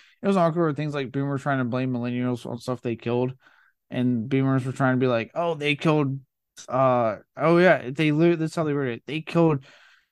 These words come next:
uh, millennials don't like tits." And it was 'cause they're killing Hooters. I'm like, "No, we, we don't mind boobs. We also want good food. And I'm sorry, Hooters has trash ass food."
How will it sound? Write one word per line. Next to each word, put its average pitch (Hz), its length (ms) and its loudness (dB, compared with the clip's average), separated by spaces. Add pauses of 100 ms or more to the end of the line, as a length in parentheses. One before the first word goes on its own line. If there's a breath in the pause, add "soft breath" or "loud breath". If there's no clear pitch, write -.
(440 soft breath)
uh, 143 200 6
millennials 165 400 2
don't 170 180 -4
like 147 240 -10
tits." - 500 -10 (140)
And 143 100 -2
it 143 60 0
was 139 140 -2
'cause 143 280 0 (160)
they're 135 340 0
killing 143 520 0
Hooters. 135 440 2
I'm 139 80 -2
like, 127 180 -4
"No, 170 300 4
we, 151 280 0 (300)
we 165 100 -2
don't 160 320 0
mind 135 540 -4 (520)
boobs. 139 600 4 (640)
We 165 180 2
also 156 360 0
want 135 240 -4
good 127 180 -2
food. 117 300 -2
And 117 120 -4
I'm 120 140 -2
sorry, 139 320 2
Hooters 143 340 0
has 123 160 -6
trash 120 440 -4
ass 107 240 -4
food." 107 420 -10